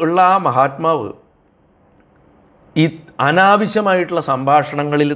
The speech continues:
താല്പര്യം കാണിച്ചിട്ടില്ല. ചെറുപ്പത്തിലെ ഹിംസാത്മകമായിട്ടുള്ള ചിന്തകൾ അദ്ദേഹത്തിന് ഉണ്ടായിരുന്നില്ല. അല്ലെങ്കിൽ അത്തരം കർമ്മങ്ങളിൽ മറ്റുള്ളവരെ പരിഹസിക്കുന്നത് പോലും ഹിംസയാണ് ശരിക്കും.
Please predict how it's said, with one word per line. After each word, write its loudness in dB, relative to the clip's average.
താല്പര്യം -2
കാണിച്ചിട്ടില്ല. -8
ചെറുപ്പത്തിലെ -4
ഹിംസാത്മകമായിട്ടുള്ള 0
ചിന്തകൾ 0
അദ്ദേഹത്തിന് -4
ഉണ്ടായിരുന്നില്ല. -8
അല്ലെങ്കിൽ 2
അത്തരം -2
കർമ്മങ്ങളിൽ 0
മറ്റുള്ളവരെ 4
പരിഹസിക്കുന്നത് -2
പോലും -4
ഹിംസയാണ് -6
ശരിക്കും. -14